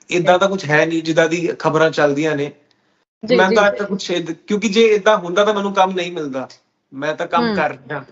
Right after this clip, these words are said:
Speaker 1: ਨਾਲੇ ਮੈਂ ਵੱਡੀਆਂ ਫਿਲਮਾਂ ਕਰ ਰਿਹਾ ਤੇ ਵੱਡੇ ਲੋਕਾਂ ਨਾਲ ਕੰਮ ਕਰ ਰਿਹਾ। ਫਿਰ ਤਾਂ
Speaker 2: ਜੀ।
Speaker 1: they have chosen, ਅਹ, like, other than me,
Speaker 2: ਹਮ।
Speaker 1: right? ਤੇ ਉਹਨਾਂ ਨੇ ਕਿਸੇ ਹੋਰ ਨੂੰ ਚੂਜ਼ ਕੀਤਾ ਹੁੰਦਾ। ਮੈਂ ਤਾਂ ਕੰਮ ਮਿਲ ਰਿਹਾ, ਮੈਂ ਤਾਂ ਖੁਸ਼ ਹਾਂ।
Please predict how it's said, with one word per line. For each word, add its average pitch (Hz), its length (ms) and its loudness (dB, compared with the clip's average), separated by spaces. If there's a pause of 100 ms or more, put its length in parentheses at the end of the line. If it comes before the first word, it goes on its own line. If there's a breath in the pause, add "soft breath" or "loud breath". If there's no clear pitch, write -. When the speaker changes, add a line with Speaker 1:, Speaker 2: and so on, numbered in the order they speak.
Speaker 1:
ਨਾਲੇ 156 180 -4
ਮੈਂ 175 120 -4
ਵੱਡੀਆਂ 165 500 -6
ਫਿਲਮਾਂ 165 320 -6
ਕਰ 151 220 -6
ਰਿਹਾ 156 200 -6
ਤੇ 151 320 -6
ਵੱਡੇ 139 280 -8
ਲੋਕਾਂ 143 240 -8
ਨਾਲ 143 100 -10
ਕੰਮ 135 240 -10
ਕਰ 127 160 -10
ਰਿਹਾ। 151 180 -10 (500 soft breath)
ਫਿਰ 160 120 -6
ਤਾਂ 185 280 0
Speaker 2:
ਜੀ। 226 220 4 (500)
Speaker 1:
they 175 100 0
have 180 160 -6
chosen, 180 360 -4 (720)
ਅਹ, - 380 -10 (380 soft breath)
like, 151 320 -6
other 170 200 0
than 180 120 2
me, 165 200 -2
Speaker 2:
ਹਮ। 147 60 -2
Speaker 1:
right? 139 220 -2 (420)
ਤੇ 156 280 -6
ਉਹਨਾਂ 160 180 -6
ਨੇ 170 60 -6
ਕਿਸੇ 175 240 -4
ਹੋਰ 160 140 -2
ਨੂੰ 170 100 -8
ਚੂਜ਼ 156 220 -8
ਕੀਤਾ 139 220 -6 (460)
ਹੁੰਦਾ। 127 200 -10 (1120)
ਮੈਂ 165 60 -2
ਤਾਂ 202 100 -2
ਕੰਮ 190 220 2
ਮਿਲ 160 120 -2
ਰਿਹਾ, 170 120 -2
ਮੈਂ 175 80 0
ਤਾਂ 180 100 -4
ਖੁਸ਼ 160 320 -10
ਹਾਂ। 127 120 -10